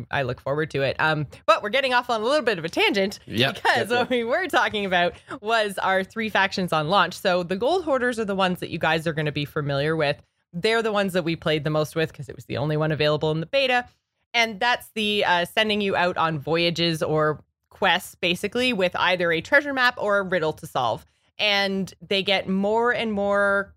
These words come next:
Speaker 1: complicated as you kind of progress. So, uh, they send you to bigger islands with more enemies, more chests, harder riddles,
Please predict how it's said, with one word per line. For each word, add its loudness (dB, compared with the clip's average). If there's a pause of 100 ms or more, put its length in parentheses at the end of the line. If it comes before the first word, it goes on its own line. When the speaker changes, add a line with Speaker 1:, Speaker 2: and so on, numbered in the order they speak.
Speaker 1:
complicated -2 (100)
as 0 (160)
you -2
kind -2
of -6
progress. -2 (320)
So, 0
uh, 2
they 0
send 0
you 0
to -4
bigger 0
islands 0
with -4
more 2
enemies, -2
more 0
chests, -2
harder 0
riddles, 0